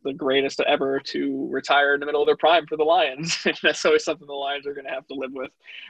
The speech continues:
Um, but, you know, that's a second, another Hall of Famer that you're gonna have memories of, at least, uh, if you can just forget that part. Um, and then a surprising Hall of Famer that came out last night, Matt. I,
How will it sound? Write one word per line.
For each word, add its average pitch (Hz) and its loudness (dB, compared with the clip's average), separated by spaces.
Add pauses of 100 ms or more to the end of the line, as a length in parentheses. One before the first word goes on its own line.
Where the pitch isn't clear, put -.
Um, 127 2
but, 170 2
you 160 -8
know, 147 -6
that's 143 -10
a - -16
second, 143 -2
another 147 0
Hall 143 0
of 139 -6
Famer 135 -10
that 131 -6
you're 139 -8
gonna 131 -8
have 139 -4 (120)
memories 135 -8
of, 135 -6
at - -12
least, - -10
uh, - -6
if - -14
you - -12
can - -16
just - -12
forget - -14
that - -8
part. - -14 (640)
Um, 135 4
and 156 0
then 160 0
a 165 0
surprising 226 4
Hall 208 4
of 196 -4
Famer 202 -4
that 165 -6
came 190 -8
out 170 -6
last 160 -6
night, 151 -10
Matt. 143 -10
I, 143 -6